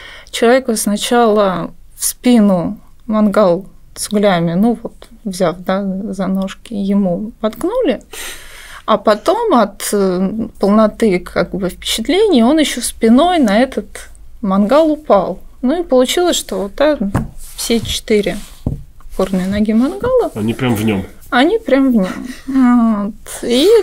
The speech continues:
Speaker 1: товарищи его там в машинку загрузили на заднее
Speaker 2: С
Speaker 1: сиденье.
Speaker 2: мангалом вместе.
Speaker 1: Мгм.
Speaker 2: И вместе с мангалом привезли.
Speaker 1: Ну, привезли, потому что они решили, что, наверное, самим лучше не вытаскивать.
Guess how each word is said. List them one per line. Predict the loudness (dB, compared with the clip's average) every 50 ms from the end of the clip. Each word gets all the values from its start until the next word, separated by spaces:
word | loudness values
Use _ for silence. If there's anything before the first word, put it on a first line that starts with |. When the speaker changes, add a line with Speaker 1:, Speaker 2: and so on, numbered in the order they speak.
| 2 2
Speaker 1:
товарищи | 2 4 4 6 4 4 2 0 0 0 2
его | 2 2 2 2
там | 2 0 2 2 2 0 0
в | 0
машинку | 2 2 2 2 2 2 2 0 2 0
загрузили | 0 0 0 2 2 4 4 4 2 2 2 2
на | 2 2 4 4
заднее | 4 2 2 2 0 0 -2
Speaker 2:
С | -2 -4 -2
Speaker 1:
сиденье. | -2 0 2 2 2 2
Speaker 2:
мангалом | 2 2 0 0 0 0 -2 -4
вместе. | -4 -6 -6 -8 -8 -12 -14 -8 -2
Speaker 1:
Мгм. | 0 2 4 4 4 4 2 0 -2 -6 -10 -16 -8 -2 0
Speaker 2:
И |
вместе | 2 2 2 0
с | -2 -2 -2
мангалом | -2 -2 -2 -2 -2 -4 -4 -4
привезли. | -4 -4 -2 -2 -4 -4 -6 -8 -10 -10 -14 -18 -20 -20 -6 0
Speaker 1:
Ну, | 0 2 2
привезли, | 2 2 2 2 2 2 2 2 0 0 -2
потому | -4 -4 -4 0 0 0
что | 0 0 0 0
они | 2 4 4 4 4
решили, | 4 2 0 0 0 0 0 0
что, | -2 -2 0 0 2
наверное, | 2 2 2 0 2 2 2 0
самим | 2 2 2 2 4 4 4 2 2
лучше | 0 -2 -4 -2 -2 -2
не | -2 -2
вытаскивать. | -4 -8 -8 -10 -10 -10 -10 -10 -8 -8 -6